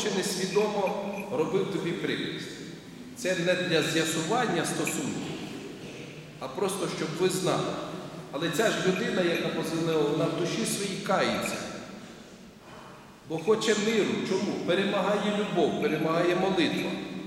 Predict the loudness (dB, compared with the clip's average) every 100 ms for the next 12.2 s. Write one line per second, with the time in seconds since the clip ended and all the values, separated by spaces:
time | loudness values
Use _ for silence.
0 | -10 -10 -10 -10 -12 -14 -16 -18 -18 -18
1 | -18 -18 -20 -20 -20 -20 -14 -6 -2 0
2 | 0 0 2 4 2 0 -4 -6 -6 0
3 | 2 2 0 -2 -6 -8 -8 -10 -12 -14
4 | -14 -10 -6 -4 -4 -4 -2 0 0 2
5 | 2 4 4 2 4 4 2 0 -2 -4
6 | -4 -6 -8 -10 -12 -14 -16 -18 -18 -18
7 | -18 -18 -18 -10 -4 -2 0 0 0 -2
8 | -4 -2 0 2 0 -2 -6 -8 -10 -12
9 | -14 -16 -18 -20 -20 -20 -20 -20 -20 -20
10 | -6 -4 -2 0 2 2 2 2 0 -2
11 | 0 0 0 -2 -4 -4 -2 -2 -2 -2
12 | -4 -4